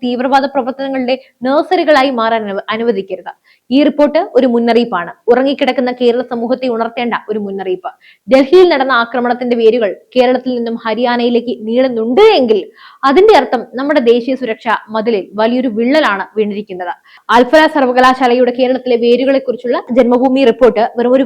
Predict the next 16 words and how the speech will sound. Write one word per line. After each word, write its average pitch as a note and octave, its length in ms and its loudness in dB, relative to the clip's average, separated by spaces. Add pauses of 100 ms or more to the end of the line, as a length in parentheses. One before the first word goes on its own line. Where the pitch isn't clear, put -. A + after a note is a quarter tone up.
വാർത്തയല്ല, D4 480 4 (220)
ഇത് A3+ 140 -8
നമ്മുടെ B3 200 -4 (100)
നാടിന്റെ A#3+ 340 2 (100)
ആത്മാവിനെ D4+ 580 -2
ചോദ്യം A#3 340 2
ചെയ്യുന്ന A3 260 -4
ഒന്നാണ്. F3 140 -10 (540)
തീവ്രവാദ C4+ 500 2
ശക്തികൾ C#4 320 -4 (140)
അവരുടെ A#3 280 -2
പ്രവർത്തനം B3 480 -4
പുതിയ B3 280 -4
തലങ്ങളിലേക്ക് B3 540 -4
വികസിപ്പിക്കുമ്പോൾ A#3+ 640 -6 (360)
നമ്മൾ D#4 180 2